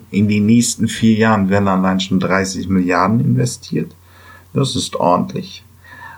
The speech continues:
Ähm, aber es bedeutet eben auch, dass man Kosten in anderen Bereichen sparen muss. Da kommen wir auch gleich nochmal zu.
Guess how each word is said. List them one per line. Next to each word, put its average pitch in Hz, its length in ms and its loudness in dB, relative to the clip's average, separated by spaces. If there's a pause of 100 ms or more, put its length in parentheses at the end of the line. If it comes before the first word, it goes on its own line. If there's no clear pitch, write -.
(140)
Ähm, 113 680 4 (260)
aber 117 200 0
es 120 120 0
bedeutet 120 520 0
eben - 280 -6
auch, 113 540 0
dass - 200 -6
man 113 200 2
Kosten 113 640 -2
in 104 100 -2
anderen 95 340 2
Bereichen 92 380 -4
sparen 98 640 0
muss. - 320 -12 (280)
Da 127 100 0
kommen 127 260 2
wir 98 120 0
auch - 100 -8
gleich 95 320 -2
nochmal 113 320 0
zu. 131 400 0